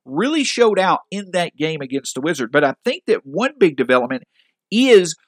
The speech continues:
one of the big reasons why I think the Grizzlies are favored going into this game, and also a big reason why I think they should be able to once again find ways to win. Of course, you can find the show at Locked On Grizz, myself at Stats S A C,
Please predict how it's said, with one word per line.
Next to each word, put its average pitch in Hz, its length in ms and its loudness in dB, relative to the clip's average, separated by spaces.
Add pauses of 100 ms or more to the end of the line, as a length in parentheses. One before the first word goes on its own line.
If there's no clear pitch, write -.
(120)
one 202 180 0
of 247 80 -4
the 170 60 -10
big 185 180 -2
reasons 180 400 -6
why 185 220 2
I 180 180 0
think 180 160 -10
the 170 80 -12
Grizzlies 160 400 -8
are 131 80 0 (100)
favored 196 320 -2
going 151 220 0
into 139 220 -12
this 127 180 -6
game, 120 320 -8 (420)
and 214 440 2 (100)
also 196 480 2
a 151 60 -6
big 165 180 -2
reason 165 280 -6
why 156 260 0
I 143 180 -2 (100)
think 196 300 -4 (180)
they 151 140 -2
should 208 320 -4
be 175 160 -4
able 156 160 -2
to 147 120 -6
once 151 260 -6
again 135 380 -10 (320)
find 147 360 0
ways 120 240 -4
to 160 80 -8
win. 147 120 -2
Of 127 100 -4
course, 180 200 2
you 165 80 -10
can - 80 -14
find 180 220 2
the - 20 -4
show 175 240 2
at 160 160 2
Locked 156 240 0
On 156 100 -4
Grizz, 165 240 -4
myself 151 360 -4
at 156 140 -2
Stats 160 340 -2
S 151 180 -6
A 135 80 -4
C, 180 320 -2